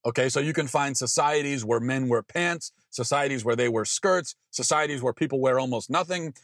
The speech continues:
societies where women wear burqas, societies where they wear bikinis. If morality is subjective,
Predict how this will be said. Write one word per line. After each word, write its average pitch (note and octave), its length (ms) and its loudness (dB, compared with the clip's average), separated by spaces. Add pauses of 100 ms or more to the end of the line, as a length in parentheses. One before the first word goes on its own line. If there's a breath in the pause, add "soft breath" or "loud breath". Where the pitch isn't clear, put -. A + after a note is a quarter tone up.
(100)
societies D3 520 0
where B2 120 0
women C#3+ 260 0
wear B2+ 160 2
burqas, F3 480 0 (140)
societies D#3 520 0
where C3 120 4
they B2+ 100 2
wear B2+ 160 4
bikinis. F#3+ 540 -2 (360 soft breath)
If D#3+ 160 0
morality E3+ 580 2
is C#3 200 -4
subjective, A2+ 680 -2